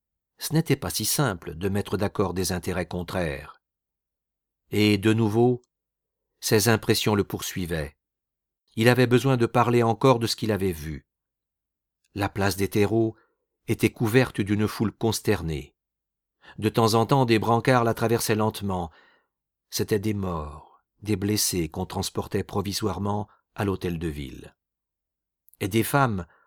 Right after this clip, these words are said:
pâles d'anxiété, s'élançaient, tremblant de reconnaître le cadavre de leur père ou de leur mari. Que c'était triste à voir.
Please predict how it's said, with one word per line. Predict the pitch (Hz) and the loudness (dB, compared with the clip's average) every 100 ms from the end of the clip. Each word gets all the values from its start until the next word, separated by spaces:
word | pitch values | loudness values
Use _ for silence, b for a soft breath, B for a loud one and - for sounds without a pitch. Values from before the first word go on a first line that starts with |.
| b - | b 4
pâles | 147 120 | 4 4
d'anxiété, | 117 113 - 123 143 131 B B | 0 -2 0 2 4 2 B B
s'élançaient, | - 139 131 127 - 110 90 80 _ _ _ _ _ _ | 0 2 4 2 0 -2 -2 -6 _ _ _ _ _ _
tremblant | - 135 123 127 117 | 0 2 4 4 2
de | 110 | 2
reconnaître | 117 120 113 120 - | 2 2 2 2 0
le | 113 | -2
cadavre | 110 107 113 110 104 | -2 -2 -2 -2 0
de | 107 | 2
leur | 110 107 | 2 0
père | - 110 95 90 | -2 -2 0 0
ou | 117 | 2
de | 120 | 4
leur | 117 92 | 2 0
mari. | 95 90 85 73 _ _ _ _ _ _ _ _ _ _ _ _ _ | -4 -6 -6 -10 _ _ _ _ _ _ _ _ _ _ _ _ _
Que | 98 | -6
c'était | - 90 85 | -4 -4 -6
triste | - - 82 - | -8 -8 -8 -8
à | 80 | -8
voir. | 76 71 71 71 - - | -8 -8 -8 -10 -16 -20